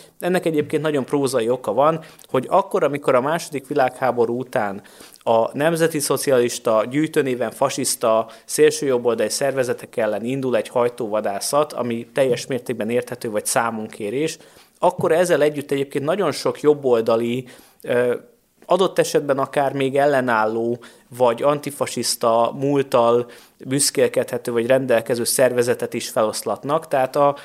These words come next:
kommunista vezetésű belügyminisztérium a fasiszták elleni harc ürügyén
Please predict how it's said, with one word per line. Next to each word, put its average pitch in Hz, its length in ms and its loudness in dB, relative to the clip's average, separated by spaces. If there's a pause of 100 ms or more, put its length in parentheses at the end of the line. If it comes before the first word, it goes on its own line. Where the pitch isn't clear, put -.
(140)
kommunista 175 500 0
vezetésű 135 520 0
belügyminisztérium 151 840 0
a 135 100 0
fasiszták - 680 -2
elleni 120 260 -2
harc 120 420 0
ürügyén 160 540 0